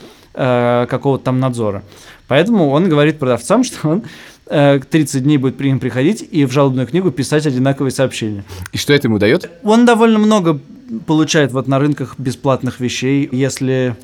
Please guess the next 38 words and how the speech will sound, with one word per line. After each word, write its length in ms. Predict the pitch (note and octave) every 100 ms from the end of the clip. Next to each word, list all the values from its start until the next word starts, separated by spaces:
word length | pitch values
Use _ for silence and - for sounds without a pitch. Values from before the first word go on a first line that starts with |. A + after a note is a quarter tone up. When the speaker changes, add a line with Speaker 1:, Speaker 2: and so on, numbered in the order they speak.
| - - _
Speaker 1:
мы 120 | - C3+
сидим 240 | C#3 C#3
в 60 | -
кафе 280 | C3+ D3
и 20 | C#3
пробегает 460 | C3+ B2+ C3 B2+
таракан, 460 | C3 B2 C3 C#3 C3
то 120 | B2
это 200 | A#2 A#2+
довольно 480 | A#2+ B2+ A#2+ A#2+ A#2+
существенная, 560 | C3+ A2+ C3+ - B2
значит, 340 | A2+ B2 A2+ -
скидка 400 | - C#3 B2+ B2+
к 80 | -
нашему 320 | A#2+ C3+ B2
счету 300 | - B2 A#2+
автоматически 640 | A2+ B2+ A#2 A#2 - -
Speaker 2:
Слушай, 160 | A#2+ B2
это 40 |
Speaker 1:
практически. 200 | G2 - B2+
Speaker 2:
потрясающе. 420 | B2+ B2 G2+ F#2
То 80 | -
есть 140 | G#2
как 180 | - A2+
бы 80 | G2+
в 80 | -
семье 340 | A2+ A2+ C#3
есть 220 | D3+ G#2+ -
один 340 | A#2 B2 C3+
брат, 280 | G#2+ G2+ F#2 - -
который 260 | A2+ B2+
выбивает 420 | A2 G#2+ A#2 A2+ -
скидку 460 | - - - A2
в 80 | G2+
ресторане 680 | A2+ - G#2+ G#2 E3 B2 -
из-за 240 | - G2+ G#2
пробежавшего 600 | G#2+ G2+ G#2 G2 - F#2
таракана, 520 | F#2+ F#2 F#2+ E2+ D#2+